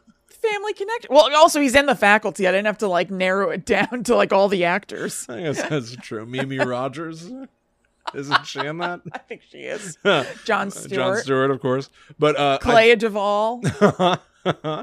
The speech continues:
Speaker 2: I think, uh, there's a scene where Elijah Wood is giving a very Scream-esque, very Randy from Scream explanation of U F Os and being like, "Don't you think that the, that, uh, the government allowed people to make movie like, movies like E T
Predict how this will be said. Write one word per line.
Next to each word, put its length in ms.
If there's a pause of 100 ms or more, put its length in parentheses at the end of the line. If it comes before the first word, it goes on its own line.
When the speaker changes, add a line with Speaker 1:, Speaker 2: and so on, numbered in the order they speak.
(400)
Speaker 2:
I 140
think, 260
uh, 340
there's 240
a 60
scene 300
where 140
Elijah 420
Wood 320
is 240
giving 240
a 60
very 340
Scream-esque, 1200
very 300
Randy 500
from 220
Scream 420 (380)
explanation 580
of 80
U 220
F 120
Os 300
and 80
being 300
like, 240 (340)
"Don't 180
you 60
think 160
that 140
the, 200 (360)
that, 180 (100)
uh, 280
the 80
government 360
allowed 280
people 160
to 60
make 180
movie 240
like, 320
movies 300
like 200
E 160
T 540